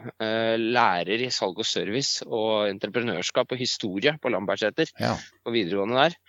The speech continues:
Speaker 1: Men dagen etter så var jeg og pratet med en vi kjenner godt, som heter Bjørn,
Speaker 2: Ja.
Speaker 1: eh, på kontoret ditt.
Speaker 2: Bjørn, det er
Speaker 1: Og
Speaker 2: Bjørn,
Speaker 1: da
Speaker 2: Bjørn,
Speaker 1: fikk
Speaker 2: Bjørn Tiller, som var daglig leder i Inoco på den tida.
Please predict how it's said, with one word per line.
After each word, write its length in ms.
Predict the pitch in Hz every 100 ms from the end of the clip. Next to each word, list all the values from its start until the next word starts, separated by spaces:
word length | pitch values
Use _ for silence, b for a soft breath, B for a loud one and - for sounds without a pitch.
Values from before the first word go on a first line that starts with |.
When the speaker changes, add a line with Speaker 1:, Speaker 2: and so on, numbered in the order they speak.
| B B B B B -
Speaker 1:
Men 140 | 156
dagen 340 | 151 139 143 175
etter 320 | 170 196 202
så 140 | 185
var 100 | 151
jeg 60 | 143
og 100 | 151
pratet 320 | 156 110 123
med 160 | 143 143
en 120 | 143
vi 120 | 139 143 143 143
kjenner 340 | - 127 135
godt, 200 | 139 160
som 120 | -
heter 160 | 143 139
Bjørn, 320 | 139 156 202 170
Speaker 2:
Ja. 160 | 80 110 -
Speaker 1:
eh, 640 | 135 139 139 139 135 131 117 B - _ b b b b -
på 80 | 127
kontoret 380 | 143 117 127 143
ditt. 160 | 202
Speaker 2:
Bjørn, 260 | - 87 98
det 80 | 98
er 160 | 92
Speaker 1:
Og 140 | 92 143
Speaker 2:
Bjørn, 300 | 92 - -
Speaker 1:
da 60 |
Speaker 2:
Bjørn, 180 | - 98
Speaker 1:
fikk 180 | - -
Speaker 2:
Bjørn 180 | 87 98
Tiller, 300 | - 71 73
som 180 | - 90
var 100 | 87
daglig 240 | 85 78
leder 200 | 85 82
i 40 | 82
Inoco 300 | 73 - 78
på 80 | 90
den 160 | 73
tida. 220 | 69 64